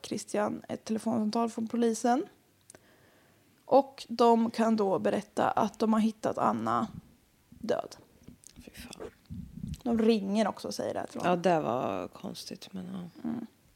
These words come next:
Speaker 1: Bara några hundra meter ifrån föräldrarnas krog så bor trettiofem år gamla Klaus Grabowski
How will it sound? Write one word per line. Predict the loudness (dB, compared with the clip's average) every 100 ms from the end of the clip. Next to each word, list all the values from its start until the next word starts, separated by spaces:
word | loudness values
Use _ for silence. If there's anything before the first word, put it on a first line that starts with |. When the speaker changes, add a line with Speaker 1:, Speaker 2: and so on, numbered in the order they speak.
| _ _ _ -20 _ -20 -20 _ _ _ _ _ _ _ _ _ _ _ _ _ _ _ _ _ _ _ _ _ _ _ _ _ _
Speaker 1:
Bara | 8 10
några | 8 6
hundra | 6 6 6 6 6
meter | 6 4 2 0 0
ifrån | 0 2 2 2 0 -8
föräldrarnas | 0 0 2 0 0
krog | -2 2 2 2 -4 -20 _ _ _ _ _ -20 -20 _ _ _ _ _ _
så | -12 -2 0
bor | 4 4 4 0 -2 -6 -10 _ -8
trettiofem | -6 -4 -4 0 2 2 0
år | -2 -4
gamla | 0 0 0 -2 -2 -4
Klaus | -10 -4 0 0 -2 -6 -8 -12 -18 _ _ 4
Grabowski | 4 8 6 6 -6 -8